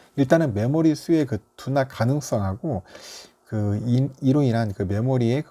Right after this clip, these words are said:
공급 과잉, 그 가격 환경의 하락 전환 우려를 시원하게 해결하지 못한 것으로 이제 판단이 된다고 합니다. 그래서 이날 뭐 반도체 업종의 주가 하락을 반영해서 뭐 삼성전자 주가의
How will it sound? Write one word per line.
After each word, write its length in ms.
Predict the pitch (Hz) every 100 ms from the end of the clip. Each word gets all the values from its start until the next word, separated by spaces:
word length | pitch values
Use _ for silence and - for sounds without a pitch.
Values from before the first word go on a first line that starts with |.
| _
공급 480 | - 113 123 127 -
과잉, 600 | - 98 110 101 135 214 -
그 180 | - 101
가격 420 | - 107 135 131
환경의 560 | - 165 170 123 120 107
하락 320 | - 160 -
전환 300 | - 110 104
우려를 480 | 95 104 107 113 92 - - - - _
시원하게 760 | - - - 185 185 180 165 151
해결하지 500 | 156 180 170 151 151
못한 360 | 104 101 120 110
것으로 260 | 95 101
이제 100 | 95
판단이 460 | 95 - 151 143 107
된다고 300 | 98 98 90
합니다. 680 | 113 131 90 87 113 196 - _ _ _ _ _ - _
그래서 420 | - 101 117 104 92 _ _ _ _ -
이날 380 | 104 104 101 98
뭐 160 | 104 98 -
반도체 540 | 104 110 135 131 127
업종의 320 | 98 - 110
주가 380 | 95 - _ 127
하락을 420 | 120 165 156 117
반영해서 840 | 98 - 107 104 135 - 92 107 92 _ _ _
뭐 220 | - 101
삼성전자 580 | 101 151 160 156 123 101
주가의 680 | 90 - _ 110 95 117